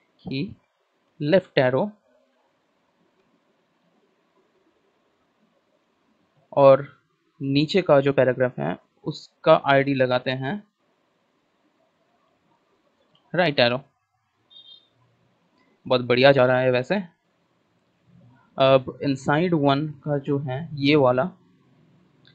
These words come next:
इसका भी हम कुछ आईडी लगा देते हैं, इसको लगा देते हैं carousel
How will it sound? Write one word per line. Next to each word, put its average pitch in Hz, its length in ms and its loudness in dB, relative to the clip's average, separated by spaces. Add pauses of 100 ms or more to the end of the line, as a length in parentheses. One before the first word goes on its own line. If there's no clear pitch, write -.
(120)
इसका 151 320 -2
भी 165 120 -2
हम 151 160 -4
कुछ 143 180 -2
आईडी 123 240 0
लगा 131 200 2
देते 127 200 -6
हैं, 147 260 -10 (2000)
इसको 151 280 -6
लगा 131 200 2
देते 131 180 -4
हैं 156 180 -4
carousel 131 720 -4